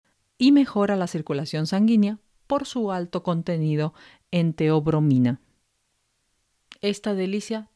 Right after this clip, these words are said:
también fue llevada al cine y a la literatura. Seguro que recuerdan la película Charlie y la fábrica de chocolate, protagonizada por Johnny Depp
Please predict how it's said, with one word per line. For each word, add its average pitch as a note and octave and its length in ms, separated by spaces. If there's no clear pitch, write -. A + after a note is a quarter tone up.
también A3 520
fue G#3 200
llevada F#3 380
al E3 120
cine F3+ 360
y F3+ 60
a E3+ 60
la E3 160
literatura. D3+ 800
Seguro F#3+ 500
que F#3 100
recuerdan F3 640
la E3+ 240
película D#3+ 580
Charlie F3 580
y E3 80
la D3+ 120
fábrica D#3 460
de D3 160
chocolate, E3 800
protagonizada D#3 800
por D3+ 180
Johnny C#3 220
Depp F#3+ 260